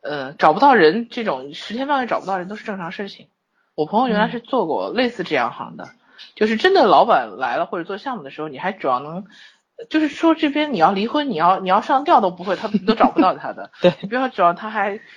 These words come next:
Speaker 1: 有空早上过来给你嘘寒问暖，然后拉你去法庭，然后全程陪同。这种待遇说白了，说的难听一点，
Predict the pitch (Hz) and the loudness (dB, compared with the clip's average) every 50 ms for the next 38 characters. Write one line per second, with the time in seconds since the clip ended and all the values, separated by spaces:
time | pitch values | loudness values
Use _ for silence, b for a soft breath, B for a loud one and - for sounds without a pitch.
0 | B B B 160 156 - - 240 220 220 147 135 165 175 208 - 220 190 180 170 | B B B -8 -6 -4 -4 -4 -4 -2 -4 -6 -6 -6 -2 0 2 2 0 0
1 | 208 202 160 139 131 113 - _ _ - - - - 254 202 175 185 226 262 240 | -4 -10 -12 -12 -12 -16 -18 _ _ -18 -10 -6 -4 -2 0 0 -2 -2 -4 -4
2 | 202 170 135 110 117 147 175 202 196 202 202 160 147 - 190 - 165 - - - | -4 -4 -4 -4 -4 -6 -4 -2 0 0 0 0 -4 -6 -4 -4 -4 -4 -6 -12
3 | - 202 - 156 - b b b b b b b 160 175 190 - - - 185 202 | -20 -20 -20 -20 -20 b b b b b b b -10 -10 -10 -8 -6 -4 -4 -2
4 | - 214 208 220 - 170 151 - - 110 107 - - _ - B B B B B | -2 -2 -4 -4 -2 -4 -4 -4 -6 -10 -10 -12 -20 _ -20 B B B B B
5 | B B B _ _ _ - - 320 269 208 147 143 - 180 165 151 135 139 - | B B B _ _ _ -2 0 0 2 0 -2 -2 -2 -2 -2 -2 -4 -6 -6
6 | - 240 226 226 - 135 - - - 180 139 127 165 - - - - - - 247 | -4 -6 -4 -2 -2 -2 -2 0 0 0 0 -2 -4 -10 -14 -14 -12 -8 -4 -2
7 | 240 240 196 160 123 131 175 214 247 233 220 - 127 - - | -2 -2 -2 -4 -4 -8 -6 -4 -4 -2 -2 -2 -4 -6 -8